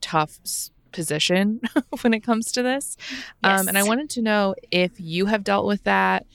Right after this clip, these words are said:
Speaker 1: um, and just anything you'd be willing to share about it, I guess.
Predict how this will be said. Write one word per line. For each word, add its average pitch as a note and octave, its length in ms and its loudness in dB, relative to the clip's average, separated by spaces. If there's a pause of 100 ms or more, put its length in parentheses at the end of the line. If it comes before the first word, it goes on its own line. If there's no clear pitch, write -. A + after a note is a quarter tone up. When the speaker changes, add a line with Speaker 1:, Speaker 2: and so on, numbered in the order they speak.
(300)
Speaker 1:
um, E3+ 540 0
and F3 120 -2
just F3+ 160 -2
anything F#3 380 -2
you'd E3+ 160 -4
be E3 100 -2
willing D#3 600 -2 (440)
to D#3+ 360 0 (500)
share G#3+ 280 0
about - 220 -2
it, - 160 -8
I - 100 -8
guess. - 360 -14